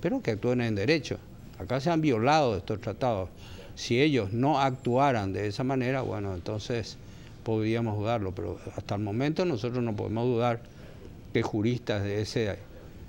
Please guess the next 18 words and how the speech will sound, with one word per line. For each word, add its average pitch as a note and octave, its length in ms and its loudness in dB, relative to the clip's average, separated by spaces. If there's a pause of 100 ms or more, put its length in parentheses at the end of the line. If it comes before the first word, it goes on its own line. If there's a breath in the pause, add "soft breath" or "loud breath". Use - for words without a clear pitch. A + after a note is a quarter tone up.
esa - 200 -2
categoría G#2 680 0 (540 loud breath)
puedan A2+ 340 0
dudar. A2 320 0 (320)
Y, - 60 0
y C3+ 180 2 (560)
déjeme C3 300 0
decirle C#3 500 2
que G#2+ 200 -2 (540 loud breath)
se - 100 -2
ha A#2+ 80 2
producido C3+ 680 4
un G#2 240 -2
tremendo B2 720 2 (840)
debate A2+ 800 4 (800)
político A#2 680 4
y F#2 60 0
jurídico, G#2 760 2